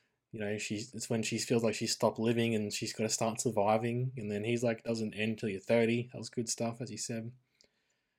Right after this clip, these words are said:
The last one I've got, I don't know if it's gonna be on your list, or maybe we've got another line I missed. Um,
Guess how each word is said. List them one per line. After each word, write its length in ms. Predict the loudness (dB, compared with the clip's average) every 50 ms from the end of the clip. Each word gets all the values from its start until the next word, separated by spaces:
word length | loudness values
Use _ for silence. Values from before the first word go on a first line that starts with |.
| _ _ _ _ _ _ 2
The 80 | 6 8
last 260 | 8 8 8 8 6
one 120 | 10 10
I've 160 | 10 10 8
got, 100 | 4 0 2
I 20 |
don't 120 | 2 4 4
know 80 | 4
if 100 | 4 2
it's 80 | 2 4
gonna 160 | 4 6 6
be 60 | 6 6
on 80 | 6
your 160 | 6 6 6
list, 200 | 6 2 2 0
or 60 | -2 0
maybe 200 | 2 2 4 4
we've 140 | 4 4
got 120 | 4 2 2
another 160 | 4 4 4
line 240 | 4 4 2 0 -2
I 40 | -2
missed. 520 | -2 -2 -2 -2 -4 -8 -10 -12 -18 _ _ -4
Um, 380 | -2 -2 -2 -2 -4 -6 -8